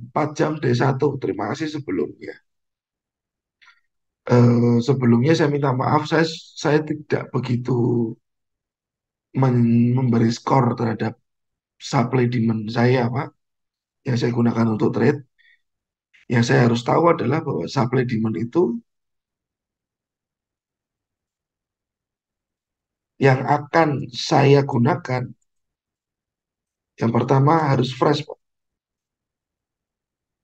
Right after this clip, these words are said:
Harus fresh. Jadi saya nggak ngerti ini scoring atau bukan, cuman ini syaratnya buat saya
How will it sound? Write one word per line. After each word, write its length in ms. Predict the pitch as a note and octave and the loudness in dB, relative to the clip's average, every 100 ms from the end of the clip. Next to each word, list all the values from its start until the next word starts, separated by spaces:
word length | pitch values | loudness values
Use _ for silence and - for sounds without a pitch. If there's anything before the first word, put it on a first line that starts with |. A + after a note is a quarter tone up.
| _ _ _ _ _ _ - | _ _ _ _ _ _ -4
Harus 240 | A#2 B2+ - | 0 0 0
fresh. 360 | - - C3+ - - - _ _ _ _ _ _ _ _ _ _ _ - | 0 2 0 -6 -14 -20 _ _ _ _ _ _ _ _ _ _ _ -4
Jadi 160 | - C#3+ | 2 4
saya 160 | E3+ D3+ | 6 6
nggak 120 | A#2+ | 6
ngerti 140 | A#2+ D#3 | 4 4
ini 120 | D3+ | 2
scoring 320 | - B2+ C3 C#3 | 2 2 4 2
atau 160 | C3 | 0
bukan, 320 | A#2 A#2+ E3 | -2 -2 -2
cuman 240 | E3 D3 D#3 D3+ | 0 -2 -2 -4
ini 80 | |
syaratnya 640 | E3 D#3 C3+ C3+ C#3 C3 C3 _ _ _ _ _ _ _ | -2 -2 0 0 -2 -8 -8 _ _ _ _ _ _ _
buat 160 | A#2+ A#2 | -6 -2
saya 320 | A#2+ C3 | 0 2